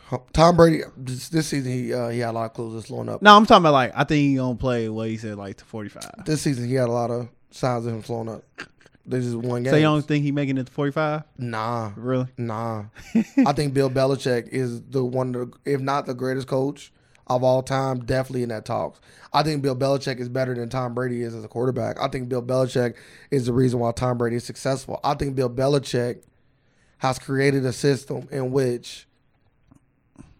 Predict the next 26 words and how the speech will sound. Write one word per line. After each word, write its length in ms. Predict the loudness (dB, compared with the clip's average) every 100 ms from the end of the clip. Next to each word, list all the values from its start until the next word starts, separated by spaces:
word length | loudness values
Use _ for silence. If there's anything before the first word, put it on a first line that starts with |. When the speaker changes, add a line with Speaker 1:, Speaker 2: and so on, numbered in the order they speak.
| -4
Speaker 1:
anybody 460 | 0 2 2 2
can 180 | 0 -6
succeed. 540 | -10 -12 -8 -8 -8 0
I 100 | 2
think 220 | 2 0
Bill 160 | -2 -2
Belichick 640 | 0 2 2 0 -4 -4 -4
Speaker 2:
I 100 | -4
don't 120 | -2
think 180 | -2 2
Speaker 1:
might 220 | 2 2
even 240 | -2 -4
hope 400 | -4 2 4 2
Tom 240 | -2 -2 0
Brady 180 | -2 -2
retire 500 | -4 -2 0 -2 -6 -16 -16
'cause 220 | -6 -4 -4
I 60 | -4
think 160 | -2 -2
he 100 | 0
wanted 320 | 0 -2 -4
to 60 |
prove 300 | -2 0 0
to 80 | 0
the 100 | -2
world 500 | 2 2 4 2 -2